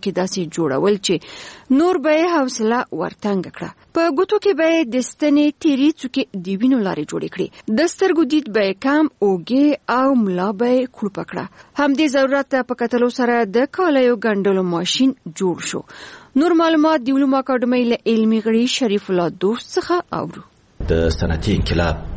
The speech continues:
Speaker 2: د ولس سوه شپېته څخه تر اتلس سوه څلوېښت دغه حدودو کلونو کې دغه اړتیا ډېره سوله. د نورو بخار ماشینو د دې ماشین تر څنګ د لاس ګنډلو ماشین ته هم ضرورت پیدا سو چې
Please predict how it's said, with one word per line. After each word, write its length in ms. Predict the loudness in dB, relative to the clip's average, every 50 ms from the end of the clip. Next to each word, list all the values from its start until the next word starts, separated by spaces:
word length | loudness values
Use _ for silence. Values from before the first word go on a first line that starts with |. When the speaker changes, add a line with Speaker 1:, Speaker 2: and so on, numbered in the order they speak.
| -6 -4
Speaker 2:
د 120 | -2 0 0
ولس 200 | 2 0 0 -2
سوه 100 | -4 -4 -4
شپېته 280 | -2 -4 -2 -2 -2 -4 -4
څخه 160 | -4 -6 -4 -4
تر 80 | -2 -4
اتلس 280 | -2 -2 -2 -2 -2 -2
سوه 100 | -4 -4 -4
څلوېښت 300 | -4 -4 -2 -2 -2 -2 -2
دغه 200 | -2 0 0 0
حدودو 260 | 0 0 -2 -2 -2 -2
کلونو 260 | -2 0 0 0 0 0 -2
کې 80 | -4 -4 -4 -4 -4 -4 -4 -4 -4 -4 -4 -2 0
دغه 140 | -2 0 0 -2
اړتیا 260 | -2 -2 -2 -2 -2 -2 0 0
ډېره 180 | -2 0 -2
سوله. 280 | -2 -2 -2 -2 -2 -2 -4 -6 -8 -8 -8 -8 -6 -2 -2 0 0 0 0 0
د 100 | 0 0
نورو 180 | 2 2 2 2 0 0 -2
بخار 280 | -2 -4 -2 -2 -2 0 0
ماشینو 340 | 0 0 0 0 0 0
د 100 | 0 -2 0 -2
دې 80 | -2 -2
ماشین 260 | -2 -2 -2 -2 -2 -2
تر 80 | -2 -4
څنګ 200 | -2 -2 -2 -2 -2 -4 -4 -4 -4 -4 -4 -2 -2
د 120 | 0 0 0
لاس 120 | 0 0
ګنډلو 280 | 0 0 0 0 0 0 0
ماشین 260 | 0 0 0 -2 -2 0
ته 60 | 0 0 0
هم 100 | 0 -2 -2 -4 -4 -4 -4 -2
ضرورت 340 | -2 0 0 0 -2 -2 -2 -2
پیدا 200 | -2 0 0 -2
سو 160 | -2 -4 -6 -6
چې 200 | -4 -4 -4